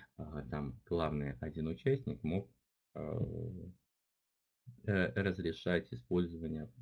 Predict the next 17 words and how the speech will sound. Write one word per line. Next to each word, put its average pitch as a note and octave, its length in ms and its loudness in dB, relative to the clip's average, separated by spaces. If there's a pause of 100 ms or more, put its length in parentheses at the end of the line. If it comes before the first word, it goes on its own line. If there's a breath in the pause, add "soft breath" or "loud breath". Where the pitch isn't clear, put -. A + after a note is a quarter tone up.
(140)
некоторых F2 560 0
функций G2+ 340 0
другим D#2 440 -2
участникам. - 600 -6 (540 loud breath)
Итак, C3+ 320 6
первое, C#3 300 4
что - 180 0
мы F#2+ 100 6
должны F2 320 4
сделать, F#3+ 400 6
это - 160 0
создать E2+ 460 0
какую-то - 400 0
учебную D#2+ 500 0
группу. - 360 -4
То D2+ 200 0
есть, D#2 160 0